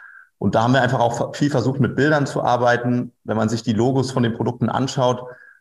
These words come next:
dann sieht man auch, dass die Produkte quasi in minimalistischer Form dargestellt sind.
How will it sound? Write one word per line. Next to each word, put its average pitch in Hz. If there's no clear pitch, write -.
dann 104
sieht 135
man 123
auch, 113
dass 120
die 123
Produkte 135
quasi 113
in 110
minimalistischer 127
Form 110
dargestellt 113
sind. 127